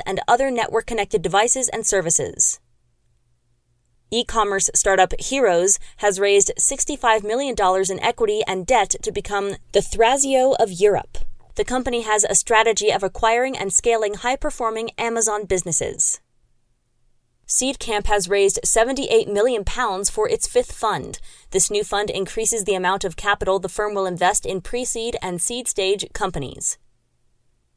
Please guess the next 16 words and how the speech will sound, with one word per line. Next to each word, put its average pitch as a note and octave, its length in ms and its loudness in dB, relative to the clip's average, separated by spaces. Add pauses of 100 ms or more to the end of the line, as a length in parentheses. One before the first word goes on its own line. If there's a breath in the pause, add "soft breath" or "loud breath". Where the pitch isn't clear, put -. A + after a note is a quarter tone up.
(340)
Here's A3 260 6
advice F#3+ 460 4
and F3+ 180 -2
analysis F#3 500 2
from E3+ 200 -4
Extra G3 320 -2
Crunch. G#3 400 -2 (300 loud breath)
In A3+ 120 6
another C4+ 320 4
edition B3 380 0
of F#3 160 -2
Dear A3+ 180 4
Sophie, F3+ 500 0
attorney B3+ 400 -4
Sophie A#3 400 0
Alcorn F#3 480 -2